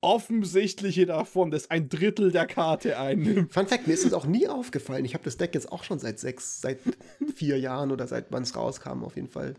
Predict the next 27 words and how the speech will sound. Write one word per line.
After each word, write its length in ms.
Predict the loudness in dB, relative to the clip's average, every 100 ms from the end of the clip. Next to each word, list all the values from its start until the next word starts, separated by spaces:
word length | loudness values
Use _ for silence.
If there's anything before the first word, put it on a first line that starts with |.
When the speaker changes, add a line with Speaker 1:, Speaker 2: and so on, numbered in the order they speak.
| _
Speaker 2:
Seit 260 | -12 -12 -16
zweitausendacht, 680 | -10 -8 -8 -12 -18 -18 -20 _ -10
neunzehn. 400 | -8 -8 -10 -14 _ _ _ _ _ -14 -12 -6
Speaker 1:
Hm. 240 | -6 -6
Speaker 2:
Drei 220 | -10 -10
Jahren. 240 | -12 -14 _ _ _ _ _ _ 0
Speaker 1:
Naja, 300 | 4 6 6
aber 200 | 4 2
man 180 | 0 2
möchte, 340 | 2 0 -4 -4 -2
aber 240 | 0 0
ich 80 | -2
sag's 160 | -2
auch 80 | 0
so, 140 | 0 -2
man 340 | 0 0 0
möchte 320 | -2 -4 -4
ja 60 | -4
auch 80 | -4
manchmal 400 | -6 -8 -6 -4
eigentlich 480 | -4 -6 -8 -8
mit 140 | -10 -6
den 200 | -6 -8 _ _ _ _ _
ein 60 | -16
paar 380 | -2 4 4 4
Ort, 260 | 0 0 2
äh, 600 | 4 4 2 0 -2